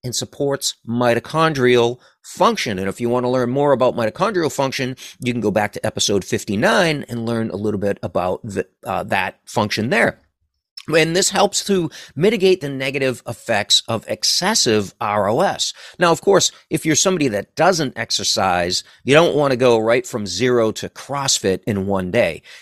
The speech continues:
You need to work your way up there because exercise is a stressor as well. So if you're overdoing it for what your body can handle,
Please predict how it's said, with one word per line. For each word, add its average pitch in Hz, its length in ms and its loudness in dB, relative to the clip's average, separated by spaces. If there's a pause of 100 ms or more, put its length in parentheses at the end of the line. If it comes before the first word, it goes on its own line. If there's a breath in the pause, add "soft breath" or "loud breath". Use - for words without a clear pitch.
You 135 120 -2
need 170 180 -2
to 151 60 4
work 113 400 2
your 117 120 0
way 104 240 0
up - 140 -4
there 95 240 -2
because 110 440 -2
exercise 101 920 -2
is 113 300 -6
a 110 100 -2
stressor 101 600 -2
as 104 280 -6
well. 185 340 0
So 131 160 2
if 131 100 -2
you're 123 200 -2
overdoing 208 680 0
it 117 180 -2
for 127 120 -8
what 120 200 -4
your 120 100 -2
body 117 320 0
can 113 160 -6
handle, 156 600 2